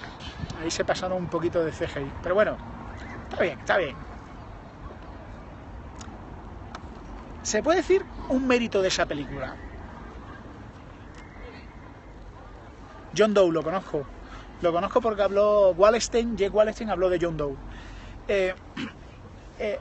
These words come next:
lo positivo que se puede decir de esa película es que nos presentó a un Batman cuyos zapatos eran muy difíciles de llenar. Y Ben Affleck, a pesar de su hieratismo, lo hizo muy bien.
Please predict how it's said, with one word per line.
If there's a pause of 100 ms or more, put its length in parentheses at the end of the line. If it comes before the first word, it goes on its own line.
(160)
lo
positivo
que
se
puede
decir
de
esa
película (100)
es
que
nos
presentó (720)
a
un
Batman
cuyos
zapatos
eran
muy (160)
difíciles
de
llenar. (1000)
Y
Ben
Affleck,
a
pesar
de
su
hieratismo, (800)
lo
hizo
muy
bien.